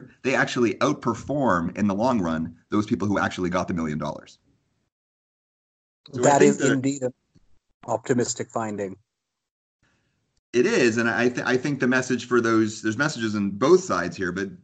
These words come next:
Speaker 1: the message for those who kind of fall short is that if you can stick with it and take lessons from that, you actually might be the big winner in the end.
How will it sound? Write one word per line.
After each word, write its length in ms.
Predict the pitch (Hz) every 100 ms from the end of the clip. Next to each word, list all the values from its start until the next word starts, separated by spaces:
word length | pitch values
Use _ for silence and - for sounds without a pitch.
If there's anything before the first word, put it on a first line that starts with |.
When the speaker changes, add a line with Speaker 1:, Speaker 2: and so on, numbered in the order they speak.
| _
Speaker 1:
the 80 | 107
message 400 | 123 156 147 -
for 140 | 117
those 340 | 113 110 104 -
who 320 | 113 98 95
kind 180 | 131 110
of 80 | 101
fall 240 | - 107
short 540 | 95 - 208 104 90 - _ _ _ _ -
is 340 | 113 104 101
that 540 | 104 101 98 92 - _
if 140 | 117 120
you 100 | 127
can 160 | 113
stick 320 | 107 - 120 101
with 260 | 139 202 _ _ _
it 340 | 98 95 92 _ _ _ _ _
and 160 | 78 101
take 180 | 120 92
lessons 460 | 104 170 170 123
from 240 | - 92 87
that, 320 | 78 80 - _ _
you 120 | 104
actually 340 | 120 120 107 98
might 260 | 104 107
be 140 | 90 92
the 80 | 87
big 180 | 92
winner 280 | 85 87 82
in 60 | 78
the 140 | 78
end. 180 | 73 -